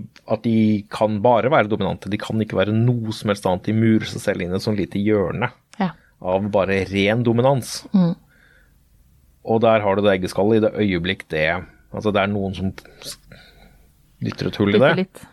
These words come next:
Speaker 1: så bare sprekker det, og alt renner ut, og det, eh, de er bare en litt usikker person som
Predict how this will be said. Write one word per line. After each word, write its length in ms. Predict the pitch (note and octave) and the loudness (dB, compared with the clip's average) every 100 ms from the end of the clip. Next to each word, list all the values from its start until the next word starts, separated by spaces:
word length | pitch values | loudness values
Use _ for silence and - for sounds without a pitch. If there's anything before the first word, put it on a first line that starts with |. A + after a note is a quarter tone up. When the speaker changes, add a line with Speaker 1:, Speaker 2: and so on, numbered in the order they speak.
| _ - - _ | _ -20 -20 _
Speaker 1:
så 300 | - - A2+ | -10 0 0
bare 220 | G#2 F#2+ F#2+ | 2 2 0
sprekker 440 | - D#2+ - F#2+ | -4 -6 -4 -2
det, 80 | G2 | 2
og 340 | F2+ F2+ D#2+ | 4 4 2
alt 120 | F#2 F#2+ | 0 0
renner 280 | F#2+ F2+ | -2 0
ut, 180 | E2+ D#2+ | -4 -2
og 120 | F#2 | 0
det, 180 | F2+ F2 D#2+ D2+ C2+ F#2 - - - _ - - _ _ - A#1 | 0 0 -2 -6 -12 -14 -20 -20 -20 _ -20 -20 _ _ -20 -10
eh, 260 | D2+ G#2 G#2 - - | -4 -2 -2 -6 -12
de 120 | - G2 | -4 0
er 260 | G2 F#2+ | 2 2
bare 300 | F#2+ E2+ E2+ | 2 2 2
en 280 | E2+ F2 E2 - - | 0 -2 -8 -12 -12
litt 180 | E2+ - | -10 -6
usikker 320 | F#2+ F2+ - | -6 -6 -8
person 360 | - F2+ F2+ F2 | -4 -2 -2 -2
som 480 | - F2+ F2 F2 G#2 | -2 -4 -4 -8 -16